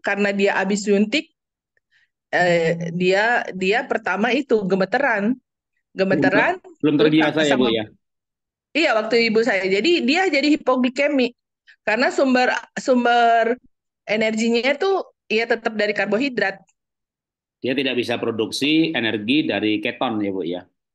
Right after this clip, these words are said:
Speaker 1: Betul. Kalau saya kan sudah dari keton. Jadi, walaupun saya nggak makan, saya rekor nggak makan sepuluh hari, Pak.
Speaker 2: Hmm.
Speaker 1: Saya masih, masih jalan pagi.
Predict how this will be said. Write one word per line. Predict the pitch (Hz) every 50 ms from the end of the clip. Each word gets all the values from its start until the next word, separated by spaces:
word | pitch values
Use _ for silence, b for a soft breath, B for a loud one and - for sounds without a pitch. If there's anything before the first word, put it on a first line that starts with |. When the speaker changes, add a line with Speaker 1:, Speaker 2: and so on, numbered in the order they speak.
| _ _ _ -
Speaker 1:
Betul. | 214 240 220 262 262 254 233 202 180 175 175 175 -
Kalau | 220 220 233 240 240 240 240 233
saya | 233 233 240 208 208 220 285 359
kan | 349 359 359 381 392 403 403 370
sudah | - 320 233 240 233
dari | 226 226 233 247 233
keton. | 226 - - - 196 220 233 214 202
Jadi, | 185 190 196 220 294 330 B B B B B B _ _ _
walaupun | - 214 233 247 247 247 269 285
saya | 294 311 285 285 277
nggak | 269 247 247
makan, | 254 254 - 330 330 320
saya | 349 339 349
rekor | 359 339 - - 302 339 330 - _ -
nggak | 220 - 254 254 254 240
makan | 247 262 285 339 359
sepuluh | - 302 262 254 269
hari, | 277 277 311 311 233
Pak. | - - - - _ _ _ _ _ _ _ _ _ _ _ _ _ _ _ _ _ _ _ _ _ _ _ _ _ -
Speaker 2:
Hmm. | 95 98 95 87 80 73 71 73 - - - - - - -
Speaker 1:
Saya | 294 277 302 381 427 415
masih, | 381 339 330 - 294 285 285 277 277 269 262 254 269 262 262 269 262 247
masih | 262 285 302 269
jalan | 226 254 247 240 247 254 277
pagi. | 339 359 294 262 233 262 311 302 -